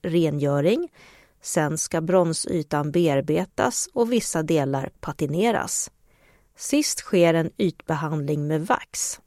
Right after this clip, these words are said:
Två växter som hör till skulpturgruppen har länge saknats men har nu gjutits av och kommit tillbaka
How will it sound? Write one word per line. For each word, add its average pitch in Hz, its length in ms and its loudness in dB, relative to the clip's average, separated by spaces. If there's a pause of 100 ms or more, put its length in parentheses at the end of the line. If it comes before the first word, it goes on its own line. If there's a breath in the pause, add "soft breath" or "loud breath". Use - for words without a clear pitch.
(840)
Två 247 300 8
växter 262 600 4
som 214 260 -2
hör 190 220 4
till 190 320 0
skulpturgruppen 190 1080 0
har 175 340 4
länge 170 300 0
saknats 202 760 -2
men 185 240 2
har 185 140 2
nu 160 120 0
gjutits 156 580 -2
av 151 340 -2
och - 240 -4
kommit 156 340 -4
tillbaka 180 500 0